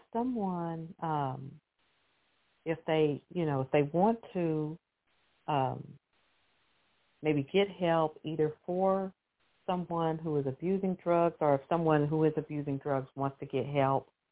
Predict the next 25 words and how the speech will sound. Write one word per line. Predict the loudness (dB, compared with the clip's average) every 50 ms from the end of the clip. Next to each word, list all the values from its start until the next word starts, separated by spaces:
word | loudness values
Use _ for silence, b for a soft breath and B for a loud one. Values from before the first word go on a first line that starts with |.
| _ _ _ 2
or | 2 4
even, | 4 2 0 0 0 0 0 0 -2 -4 -6
uh, | -6 -4 -4 -6 -6 -2
family | -2 0 0 2 2 2
members, | 2 0 0 2 0 -2 0 2
is | 2 2 0 0 -2
there | 0 2 4 4 4 2 2 0 -4 _ _ _ _ _ _ _ _ -2
a | -2 -2 0 0 0
phone | 0 0 2 0 -2 0
number | 0 0 0 0 0 0 0 0 -2 -4 -6 -12 _ _ _ _ _ _ -8
that | -8 -8 -2 -2
they | -2 -2
can | -2 -4 -8 -10
call | -6 -2 2 2 4 4 4 2 2 0 -2 -6 -12 _ _ _ _ _ _ _ _ _ _ _ _ _ _ _ _ _ 0
or, | 2 4 4 4 4 2 0 -2 -4 -4 -4 -2
uh, | -2 0 0 -2 -2 -2 -4
a | -4 -4
website | 0 2 2 2 2 0 -4 -4 0 0 2 2 0 -2 -6 _ _ -2
that | 0 2 2 2 0 -2 _ _ -6
you | -4 -4 -4
can | -2 -4 -4 -4 -6
suggest | -10 -8 -2 2 4 4 4 2 0 -4 _
that | -6 -6 -4 -2
they | -2 -2 -2
can, | -2 -4 -4 -2 -2 -2 -4 -6